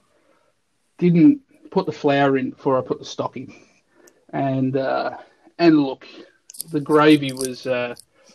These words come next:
well under par. Let's be honest. And despite the fact that the gravy was no good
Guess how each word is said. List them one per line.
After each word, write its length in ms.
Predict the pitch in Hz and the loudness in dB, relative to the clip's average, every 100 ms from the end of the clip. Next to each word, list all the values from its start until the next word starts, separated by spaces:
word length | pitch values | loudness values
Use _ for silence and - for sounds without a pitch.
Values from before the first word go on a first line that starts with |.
| _ _ _ | _ _ _
well 340 | - 139 143 135 | -2 4 4 2
under 220 | 127 117 | -2 -8
par. 380 | - 123 104 - _ - | -10 -12 -12 -18 _ -10
Let's 260 | 147 139 - | -4 -4 -6
be 160 | 127 | -16
honest. 400 | - 127 - - - _ - _ - _ _ _ | -16 -20 -20 -20 -20 _ -20 _ -20 _ _ _
And 540 | 143 147 143 139 139 - _ _ _ | -2 2 4 4 2 -6 _ _ _
despite 580 | 165 151 - 214 233 - | -6 -6 0 4 4 0
the 80 | 165 | -10
fact 320 | - 156 123 | 0 2 2
that 140 | 143 | -6
the 60 | 143 | -4
gravy 640 | 139 143 147 135 127 131 - _ _ _ _ _ _ | 2 4 6 4 -4 -10 -16 _ _ _ _ _ _
was 200 | - 135 | -4 0
no 220 | 143 135 | 2 0
good 300 | 123 127 120 | -2 -6 -8